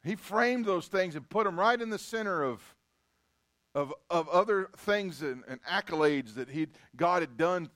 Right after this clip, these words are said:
in his life. Why? To remind himself.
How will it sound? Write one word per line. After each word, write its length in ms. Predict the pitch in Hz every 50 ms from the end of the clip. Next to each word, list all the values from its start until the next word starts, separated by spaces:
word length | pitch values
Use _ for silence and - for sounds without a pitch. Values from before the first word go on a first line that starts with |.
| -
in 120 | - 156 151
his 160 | 143 127 113
life. 420 | 135 156 175 170 147 113 - - _ _ _ _
Why? 320 | - 156 196 214 190 156 - _ _ -
To 120 | - 196
remind 580 | 185 185 185 180 175 190 214 233 247 254 247 220
himself. 340 | 202 196 170 - 185 151